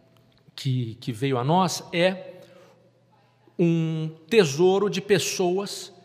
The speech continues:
que refletiram profundamente, com mentes privilegiadas, estudando o que havia antes delas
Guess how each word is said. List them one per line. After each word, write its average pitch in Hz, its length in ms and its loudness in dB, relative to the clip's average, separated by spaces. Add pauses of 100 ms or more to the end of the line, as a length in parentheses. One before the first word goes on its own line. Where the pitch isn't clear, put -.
(220)
que 214 140 4
refletiram 220 880 0
profundamente, 190 1120 0 (420)
com 202 220 2
mentes 233 500 2
privilegiadas, 156 1160 -2 (320)
estudando 240 800 6
o - 40 0
que - 140 0
havia 190 480 2 (220)
antes - 920 0 (100)
delas 175 760 -2